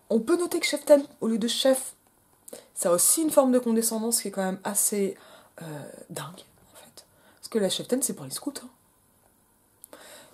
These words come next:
Et on peut aussi voir des petites marques d'animalisation comme leurs cris semblables à ceux des oiseaux. Voilà, à toutes ces femmes. Évidemment, la cheftaine Uther, qui est donc la chef, la grande guerrière, avec son ceinturon,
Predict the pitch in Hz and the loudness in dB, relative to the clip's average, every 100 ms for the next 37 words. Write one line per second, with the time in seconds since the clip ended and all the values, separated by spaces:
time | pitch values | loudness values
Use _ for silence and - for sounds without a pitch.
0 | _ 240 247 - 190 175 - 208 202 185 | _ 0 0 0 -2 -4 -4 -4 -4 -2
1 | 180 - 208 220 269 - - - 277 262 | -2 -2 0 2 2 0 -6 -4 0 2
2 | 240 226 220 208 214 254 226 196 196 190 | 2 2 2 2 2 0 2 2 0 -2
3 | 254 247 - 202 208 202 202 196 208 233 | -6 -4 -4 -4 -4 -4 -6 -6 -6 -4
4 | 247 330 - _ _ _ _ _ _ _ | -4 -6 -12 _ _ _ _ _ _ _
5 | _ _ _ - - 208 - 190 - - | _ _ _ -14 -8 -8 -8 -12 -10 -8
6 | 202 175 - - - - - - 226 220 | -6 -8 -10 -16 -18 -18 -6 0 4 6
7 | 214 285 269 208 196 190 - 247 240 226 | 6 6 2 0 -2 -4 -2 0 2 2
8 | 226 185 170 185 - - _ - 175 180 | -2 -8 -6 -6 -8 -20 _ -10 -8 -6
9 | - 160 143 - - _ _ - - - | -6 -6 -8 -10 -14 _ _ -20 -20 -20
10 | - - - 196 185 196 190 202 185 143 | -20 -20 -4 0 2 2 2 0 0 -4
11 | - 175 185 - 185 202 - 196 160 | -6 -6 -4 -4 -4 -6 -6 -8 -8